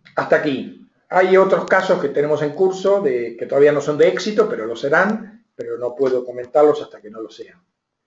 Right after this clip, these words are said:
Vamos a ver qué podemos aportar, qué puede aportar A T Systems como valor añadido a una, a, a una organización que tenga aplicaciones, eh, heredadas que están siendo cuestionadas. Pues el primer punto es el estudio del caso.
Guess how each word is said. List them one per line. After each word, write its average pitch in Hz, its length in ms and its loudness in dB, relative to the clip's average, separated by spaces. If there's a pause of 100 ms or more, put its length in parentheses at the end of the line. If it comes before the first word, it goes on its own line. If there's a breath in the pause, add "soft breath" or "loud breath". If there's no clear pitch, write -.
(1160 soft breath)
Vamos 220 280 4
a 190 60 8
ver 208 340 6
qué 190 160 4
podemos 175 420 4
aportar, 147 500 0
qué 226 120 4
puede 220 200 6
aportar 165 320 2
A 156 100 4
T 147 80 -4
Systems 135 720 -8 (280)
como 143 220 -2
valor 143 240 6
añadido 139 680 0
a 131 80 -4
una, 147 260 -4
a, 131 260 -8
a 135 160 -6
una 156 180 -2
organización 143 580 -4
que 151 100 -6
tenga 143 280 -2
aplicaciones, 151 1040 -6 (760)
eh, 120 340 -8
heredadas 165 800 2
que 131 80 -8
están 139 300 -6
siendo 127 320 -6
cuestionadas. 131 520 -6
Pues 123 180 -10
el 143 80 -10
primer 190 320 -4
punto 196 180 -8
es 143 80 -12
el 139 100 0
estudio 143 320 -4
del 123 180 -4
caso. - 300 -18